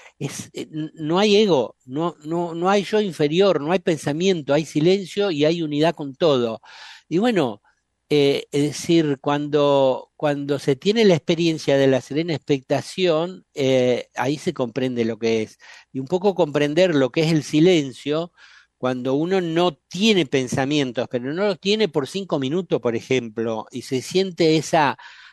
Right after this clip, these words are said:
amplitud, esa calma, esa, esa, "¿qué aparece acá?". Uno dice, "¿Qué aparece acá?". Y, y si s-, logra no sorprenderse y no tener temor,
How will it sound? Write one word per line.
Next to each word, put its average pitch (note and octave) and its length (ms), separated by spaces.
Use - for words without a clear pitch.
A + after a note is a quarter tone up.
amplitud, C#3 840
esa D3 300
calma, D3+ 760
esa, D3 640
esa, E3 500
"¿qué - 120
aparece D#3+ 440
acá?". G3 340
Uno C#3 220
dice, C3+ 300
"¿Qué E3+ 120
aparece F3+ 440
acá?". B2 360
Y, B2 160
y A#2+ 300
si B2+ 220
s-, - 180
logra E3 400
no D#3+ 200
sorprenderse D#3+ 760
y C#3 40
no D#3 140
tener D#3 260
temor, F#3+ 460